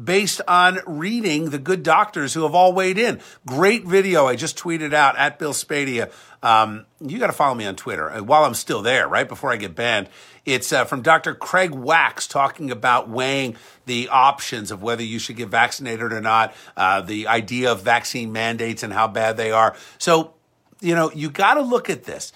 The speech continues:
This is serious stuff. And those of you that are mad, what's so funny is for all of you that, um, that know that I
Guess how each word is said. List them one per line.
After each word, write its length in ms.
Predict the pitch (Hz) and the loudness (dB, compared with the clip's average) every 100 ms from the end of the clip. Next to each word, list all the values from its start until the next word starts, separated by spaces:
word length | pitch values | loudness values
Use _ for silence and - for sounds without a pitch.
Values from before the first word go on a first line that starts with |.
| _ - _ 123 | _ -20 _ -4
This 320 | 156 247 - | -2 -2 -4
is 260 | 220 208 | -4 -4
serious 520 | - - 196 185 165 - | -4 0 0 0 -2 -2
stuff. 260 | 156 - | -2 -2
And 120 | 120 | -2
those 280 | 117 156 196 | 0 0 0
of 100 | 220 | -4
you 140 | 220 220 | -6 -4
that 140 | 226 | -2
are 80 | 220 | -2
mad, 460 | 202 180 117 90 - - _ | 0 2 2 0 -6 -20 _
what's 200 | - 139 | -6 -4
so 220 | - 190 233 | 0 2 2
funny 460 | - 190 170 123 | 2 0 2 0
is 180 | 101 92 | -4 -6
for 140 | - | -6
all 220 | 131 170 202 | 0 2 2
of 80 | |
you 180 | 185 170 | 0 -4
that, 300 | 147 127 - | -2 -4 -2
um, 260 | 127 113 117 | -2 -2 -4
that 180 | 135 123 | -8 -4
know 240 | 131 143 | 0 0
that 160 | 135 120 | 0 -2
I 160 | 110 | -2